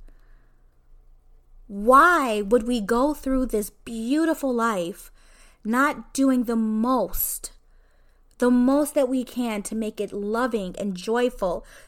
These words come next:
peaceful, happy, exciting, eventful, fruitful? Why? You have this life.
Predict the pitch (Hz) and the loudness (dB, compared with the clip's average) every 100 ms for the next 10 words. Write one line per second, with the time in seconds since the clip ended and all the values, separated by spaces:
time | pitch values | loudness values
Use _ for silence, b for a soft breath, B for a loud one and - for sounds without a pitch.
0 | B - - 294 302 - - 143 - B | B 0 2 4 2 0 -4 -6 -8 B
1 | B - 294 330 330 220 160 B B 233 | B -6 0 0 0 -6 -6 B B -6
2 | 226 - - 285 302 285 220 160 175 - | -4 -6 -4 0 2 2 0 -4 -10 -18
3 | _ _ _ _ _ - 269 214 240 294 | _ _ _ _ _ 0 0 2 2 2
4 | 277 - 190 185 - 320 349 - - 165 | 0 -2 -4 -4 -8 -4 -4 -6 -8 -6
5 | - - _ - - - _ _ _ _ | -8 -16 _ -20 -20 -20 _ _ _ _
6 | _ _ _ _ _ _ - 202 247 330 | _ _ _ _ _ _ -18 -4 0 0
7 | 403 330 190 - - - - _ _ _ | -2 -4 -8 -12 -20 -20 -20 _ _ _
8 | _ - 240 349 427 - 302 285 302 247 | _ -8 4 6 6 4 0 2 2 2
9 | 247 254 285 294 349 494 240 - | 0 2 -2 -2 -2 -2 -2 -6